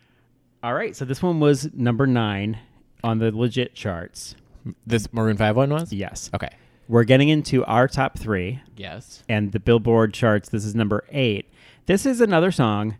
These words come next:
Speaker 1: that I know by heart.
Speaker 2: Have
Speaker 1: I
Speaker 2: heard
Speaker 1: know
Speaker 2: it so many times.
Speaker 1: frontwards
Speaker 2: Did
Speaker 1: and
Speaker 2: not
Speaker 1: backwards.
Speaker 2: know this wasn't by an artist that I already knew. I didn't know which person I thought it was by, but I did. This is someone, this is a new name for me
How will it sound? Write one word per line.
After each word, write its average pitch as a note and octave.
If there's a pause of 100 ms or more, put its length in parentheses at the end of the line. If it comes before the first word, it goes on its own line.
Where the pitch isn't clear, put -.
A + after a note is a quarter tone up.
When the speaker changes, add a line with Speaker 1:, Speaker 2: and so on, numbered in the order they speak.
(200)
Speaker 1:
that A#2+
I D3+
know C3+
by C3
heart. G#2
Speaker 2:
Have C3
Speaker 1:
I D3
Speaker 2:
heard D#3
Speaker 1:
know D#3
Speaker 2:
it -
so D#3
many D3
times. C#3
Speaker 1:
frontwards G3+
Speaker 2:
Did D#3
Speaker 1:
and D#3
Speaker 2:
not D#3
Speaker 1:
backwards. E3+
Speaker 2:
know D#3
this C3
wasn't B2+
by A2+
an A2
artist A#2
that A2+
I A2
already G#2+
knew. G#2
I G2+
didn't D3+
know B2
which G#2
person F#2
I F2+
thought F2+
it F2
was F2+
by, F2
but F#2
I G2+
did. F#2
This A2
is G#2+
someone, G#2
this G#2+
is A2+
a A2+
new A#2+
name G#2+
for F2+
me -